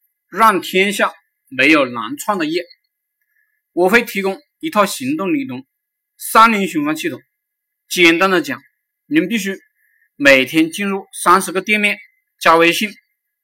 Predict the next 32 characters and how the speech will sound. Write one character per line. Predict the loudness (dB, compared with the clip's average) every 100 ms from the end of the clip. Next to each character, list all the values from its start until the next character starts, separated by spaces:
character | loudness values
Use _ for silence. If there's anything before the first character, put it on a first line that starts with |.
| _
与 | -6
老 | 0 2
板 | 4 2
聊 | 2
天， | 2 0 0 -6 _ _ _ _ _
进 | -6
行 | -2
呢 | -2 -2 -6 _ _
产 | -10 -6 -4 -2
品 | -4
的 | -4
推 | -6 -6
销。 | -4 -8 _ _ _ _ _ _ _ _ _ _ _ _ _ _
七， | -10 -6 -8 -10 _ _ _ _ _ _ _ _ _ _ _ _ _
大 | -2 0
城 | 0 -2
市 | -2 0
啊， | -2 -4 _ _ -14
有 | -12 -12
太 | -4 0 0
多 | -2
的 | -6
店 | -4 -4
面， | -4 -8 _ _ _ _
有 | -8 -6 -6
太 | -10 -4 -2
多 | -2
的 | -8
需 | -10 -12 -10
求， | -10 -12 -20 _ _ _ _ _ _ _ _ _ _ _ _ _ _ _ _ _
很 | -10 -2
大， | 2 0